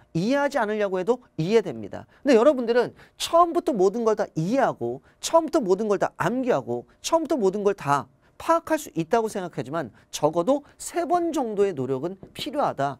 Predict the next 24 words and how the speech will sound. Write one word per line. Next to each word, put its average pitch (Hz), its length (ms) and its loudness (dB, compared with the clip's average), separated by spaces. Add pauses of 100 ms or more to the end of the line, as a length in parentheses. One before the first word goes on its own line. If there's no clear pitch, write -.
(140)
사탐과목 240 580 -2
같은 135 280 -6
경우에. 113 340 -8 (180)
그래서 247 100 -4
첫 - 240 -8
번째로는 247 480 0
어떤 156 380 0
내용이 339 300 -2
있는지 180 540 -6 (420)
그리고 269 200 -2
이 214 160 -2
내용이 277 300 -2
무엇을 262 460 -2
의미하는지 208 540 -2 (200)
이해하면서 277 640 -2
읽고 123 360 -8 (160)
두 233 120 -6
번째로는 262 460 2
이제 165 320 -4 (260)
중요한 302 560 -2
것을 285 300 0
찾아내서 254 580 -4 (160)
정리하면서 269 720 -4
읽고 156 320 -8